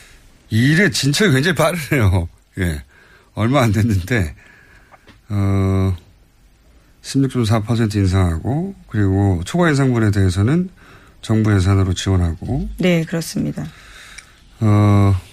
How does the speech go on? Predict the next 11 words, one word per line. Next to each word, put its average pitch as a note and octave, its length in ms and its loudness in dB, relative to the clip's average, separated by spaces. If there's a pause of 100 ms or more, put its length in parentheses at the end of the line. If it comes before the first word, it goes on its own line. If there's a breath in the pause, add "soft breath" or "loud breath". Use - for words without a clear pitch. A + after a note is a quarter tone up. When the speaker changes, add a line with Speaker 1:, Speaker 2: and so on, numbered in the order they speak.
(160 loud breath)
Speaker 1:
최저임금보다 D#3+ 1000 2
훨씬 C#3+ 300 -2
더 D3 240 2
저는 G#2+ 480 0
개인적으로 G#2+ 400 0
눈에 F#2+ 180 2
띄는 F#2+ 240 0
것이, F2 420 -4 (1080 soft breath)
그러니까 G#2 400 0
오 C3 200 0
년 F3 520 0